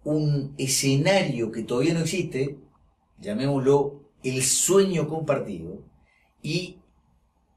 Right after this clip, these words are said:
encuentran la manera de organizarse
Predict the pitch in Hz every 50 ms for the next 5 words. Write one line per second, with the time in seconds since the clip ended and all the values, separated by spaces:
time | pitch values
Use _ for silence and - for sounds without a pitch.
0 | _ - 147 151 151 143 - - 175 180 165 147 131 110 104 110 110 107 107 113
1 | 127 160 190 190 190 185 175 170 165 160 156 156 151 151 151 151 151 - - -
2 | - 101 98 131 170 185 170 160 147 143 139 - - 120 107 98 - - 104 98
3 | 101 104